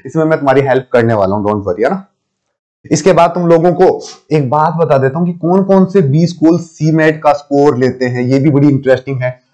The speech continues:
अब तुम्हें पता होना चाहिए तुम कहां से belong करते हो, सब कुछ sequence में लिखा है, ठीक है। कौन कौन से college हैं जो ये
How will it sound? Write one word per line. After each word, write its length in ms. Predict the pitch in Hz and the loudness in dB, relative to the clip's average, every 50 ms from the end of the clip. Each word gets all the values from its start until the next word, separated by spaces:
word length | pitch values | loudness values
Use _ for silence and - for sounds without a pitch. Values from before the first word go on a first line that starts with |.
| - - | -8 -8
अब 60 | 117 | -4
तुम्हें 220 | 107 131 147 147 | 0 0 2 2
पता 200 | 139 135 135 143 | 2 2 2 4
होना 200 | 143 139 131 135 | 2 2 2 0
चाहिए 160 | 127 - 143 | -2 -4 -4
तुम 100 | 143 139 | -4 -4
कहां 220 | 139 123 135 123 120 | -4 -2 -2 -2 -2
से 120 | 120 139 127 | -2 -2 -2
belong 320 | 123 120 123 123 127 110 | 0 0 0 -2 -2 -2
करते 240 | 117 117 120 - 117 | -2 -2 -2 -4 -8
हो, 100 | 117 - _ _ _ _ _ - | -10 -10 _ _ _ _ _ -2
सब 180 | - 247 240 - | 0 0 0 0
कुछ 120 | 262 233 | -2 0
sequence 420 | - 220 196 - 170 175 170 165 156 | 0 0 2 4 4 2 2 2 0
में 100 | 170 151 | -2 -2
लिखा 200 | 131 - - 104 | -2 -2 -2 -4
है, 60 | 104 | -2
ठीक 200 | - 202 208 175 | 0 0 2 2
है। 60 | - - - _ _ _ _ _ _ _ _ _ _ _ _ _ _ _ _ _ _ _ - | 0 -2 -6 _ _ _ _ _ _ _ _ _ _ _ _ _ _ _ _ _ _ _ 0
कौन 200 | 151 180 185 175 | 2 2 2 2
कौन 200 | 175 185 175 175 | 0 0 2 2
से 100 | 175 175 | 2 2
college 360 | 175 156 151 156 156 143 117 127 | 2 4 4 4 2 2 2 2
हैं 440 | 127 120 123 139 151 - - - - _ _ - | 2 4 2 2 -2 -4 -8 -16 -20 _ _ -4
जो 160 | 120 113 160 165 | 0 2 4 4
ये 240 | 143 135 147 165 | 4 4 4 2